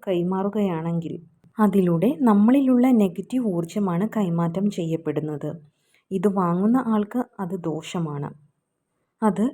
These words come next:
എത്രയൊക്കെ ബന്ധുവായാലും സ്വന്തമായാലും ഉപ്പ് ഇങ്ങനെ ഒരിക്കലും കടം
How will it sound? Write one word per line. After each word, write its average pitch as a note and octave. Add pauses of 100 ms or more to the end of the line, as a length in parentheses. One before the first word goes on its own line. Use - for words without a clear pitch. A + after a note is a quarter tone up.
എത്രയൊക്കെ C#4+
ബന്ധുവായാലും F#3
സ്വന്തമായാലും E3+ (220)
ഉപ്പ് - (100)
ഇങ്ങനെ F3
ഒരിക്കലും F3
കടം G3